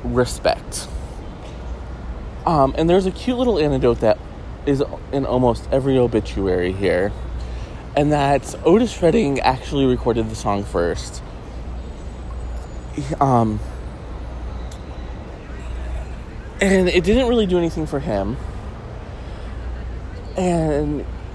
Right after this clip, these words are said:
he was sitting in on a session when Aretha recorded it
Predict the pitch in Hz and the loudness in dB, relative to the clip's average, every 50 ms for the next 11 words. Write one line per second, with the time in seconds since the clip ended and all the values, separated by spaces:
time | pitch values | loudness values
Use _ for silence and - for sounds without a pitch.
0 | - - - - - - - - - - 170 170 160 - - - 190 190 202 202 | -12 -12 -12 -12 -10 -10 -10 -12 -10 -8 -8 -8 -8 -8 -4 -2 0 2 6 8
1 | 185 175 170 - - - 208 233 233 220 208 196 196 185 175 165 160 - - 156 | 8 8 6 4 0 -2 0 0 2 2 2 4 4 4 4 4 2 4 4 2
2 | 156 - 160 147 139 135 135 131 131 127 135 135 - - 127 127 123 120 - 127 | 4 4 2 2 4 4 4 4 4 4 2 0 0 2 2 2 0 0 2 2
3 | 120 117 117 113 110 - - - - - - - - - - - - - - - | 4 4 4 4 2 0 -4 -8 -10 -10 -10 -10 -10 -10 -10 -8 -8 -8 -8 -4
4 | - 147 143 - - 185 202 220 196 165 139 127 120 120 113 | -2 -2 -2 2 4 6 6 6 6 6 6 8 8 6 4